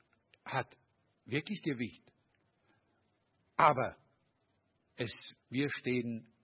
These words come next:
nicht vor ihnen, sondern wir stehen vor einem, der noch viel mächtiger ist. Wir stehen vor Gott, dem Schöpfer. Sie sind nicht stärker als Gott.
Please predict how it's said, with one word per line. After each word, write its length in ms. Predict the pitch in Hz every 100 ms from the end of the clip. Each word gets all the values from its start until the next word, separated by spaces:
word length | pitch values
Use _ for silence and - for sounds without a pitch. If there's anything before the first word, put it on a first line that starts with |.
| _ -
nicht 300 | 127 - - - -
vor 200 | 110 104 _
ihnen, 540 | 127 147 131 120 160 - _ _ -
sondern 300 | 117 117 110
wir 140 | 110 -
stehen 360 | - 120 120 117
vor 260 | 120 110
einem, 300 | 123 127 120
der 140 | 113 113
noch 180 | 113 -
viel 280 | - 131 120
mächtiger 480 | 117 113 117 107 107
ist. 320 | 101 - _ _ _ _ -
Wir 160 | 110
stehen 360 | 104 113 110 110
vor 240 | - 101 98 -
Gott, 280 | 143 - - _ -
dem 140 | 117
Schöpfer. 520 | 101 - 107 - 92 95 _ _ _ _ _ _ _ _ _ _ -
Sie 360 | - 175 202 202
sind 320 | 180 180 -
nicht 240 | 156 -
stärker 640 | - - 143 147 143 135 -
als 320 | 117 113 -
Gott. 360 | - 95 -